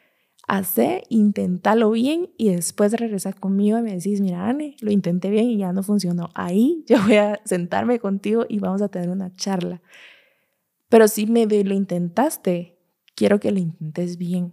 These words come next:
y vas a darte cuenta que las cosas pueden funcionar. Hoy te animo a que sueñes en grande. Y si necesitas ayuda, estoy para servirte. Creo que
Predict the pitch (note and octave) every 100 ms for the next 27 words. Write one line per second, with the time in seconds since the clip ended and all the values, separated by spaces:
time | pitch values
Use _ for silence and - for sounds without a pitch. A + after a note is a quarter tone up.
0 | _ - F3+ F3 F3 F3 - F3 F#3+ F#3+
1 | G3+ - F3+ E3 F#3+ E3+ E3+ E3+ D3+ -
2 | E3+ D#3+ D#3+ - _ _ _ _ _ _
3 | _ _ _ _ - F#3+ G3 G3 G3+ B3
4 | D#4 D#4+ G#4+ G3 F#3 E3 F3 F3 F3 F3
5 | F3 G3 G3 F3+ F3 _ _ _ _ _
6 | _ _ _ _ _ _ _ _ G#3 G#3
7 | A3+ G#3 G#3 G#3 G#3 G#3 A#3 A#3 C#4+ C#4+
8 | G#3 _ _ _ _ - - F#3+ F#3 F3
9 | G3 G3 F#3 F3 E3+ E3+ - _ _ _
10 | _ _ _ _ _ - G#3+ A3+ A3+